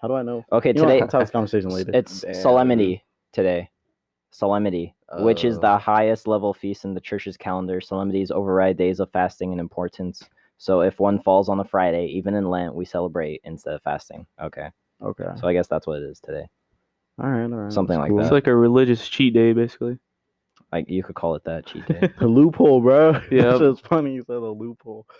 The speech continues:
Speaker 2: A loophole? Yeah, I
Speaker 1: All
Speaker 2: don't
Speaker 1: right.
Speaker 2: know.
Speaker 1: What's the next spicy question?
Speaker 2: I don't know.
Speaker 3: <laughs>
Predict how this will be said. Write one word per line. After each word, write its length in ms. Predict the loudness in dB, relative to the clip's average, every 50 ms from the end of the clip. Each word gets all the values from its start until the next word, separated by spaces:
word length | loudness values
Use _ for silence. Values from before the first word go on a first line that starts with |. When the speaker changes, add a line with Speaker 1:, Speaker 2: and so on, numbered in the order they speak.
| _ _ _ -14
Speaker 2:
A 80 | -12
loophole? 520 | -10 -8 -8 -10 -10 _ -8 -8 -8 -8 -12 _ _ _
Yeah, 160 | -4 0 2
I 80 | 2 2
Speaker 1:
All 60 | 2
Speaker 2:
don't 100 | 2 2 0
Speaker 1:
right. 80 | 0
Speaker 2:
know. 160 | -2 -4 -6 -10 _
Speaker 1:
What's 140 | -12 -8 -4 0
the 80 | 2
next 220 | 2 2 2 0 -2
spicy 380 | 0 2 2 2 2 0 -2
question? 480 | 0 2 0 0 0 -4 -8 -6 -6 -6
Speaker 2:
I 20 |
don't 200 | -6 -6 -6 -8 -8 -10 -12 -12 -10
know. 140 | -8 -8 -8 -8
Speaker 3:
<laughs> 60 | -10